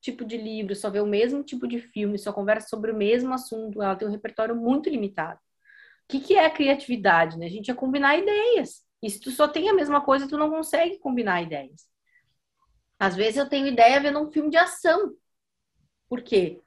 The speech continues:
Porque aquilo me remeteu a uma coisa, eu já associei com a outra e veio pra cá, e aí eu tenho uma ideia. Então, é, é isso que é, que não é ser um gênio criativo, né? É repertório pessoal pra te conectar a ideias e criar algo.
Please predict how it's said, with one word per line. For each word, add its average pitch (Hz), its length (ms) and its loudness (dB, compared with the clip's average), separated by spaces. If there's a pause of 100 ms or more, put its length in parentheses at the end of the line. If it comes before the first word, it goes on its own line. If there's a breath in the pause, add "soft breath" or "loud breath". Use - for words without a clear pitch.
(120)
Porque - 160 -4
aquilo 254 340 0
me 294 80 0
remeteu 247 460 2
a - 20 4
uma 220 180 0
coisa, 320 360 2
eu 302 60 -4
já 254 120 0
associei 220 460 -6
com - 100 4
a 233 80 10
outra 277 340 4
e 262 40 -6
veio 233 200 -2
pra 233 120 -2
cá, 254 440 2 (260 loud breath)
e 233 100 0
aí 247 240 4
eu 247 120 0
tenho 254 160 -4
uma 262 120 -2
ideia. 294 460 2 (460 loud breath)
Então, 220 420 -2
é, 202 280 4
é 196 40 6
isso 254 300 2
que - 100 -2
é, 294 160 4
que - 140 -2
não 277 300 6
é 254 160 4
ser 247 240 -2
um 254 80 -6
gênio 247 280 -2
criativo, 311 580 -2
né? 220 200 -4 (260)
É 185 100 -2
repertório 214 880 4
pessoal 254 720 2 (160)
pra 247 120 -2
te - 140 -14
conectar 233 480 -2
a 240 80 4
ideias 226 500 4
e 247 60 -10
criar 262 380 2
algo. 359 400 0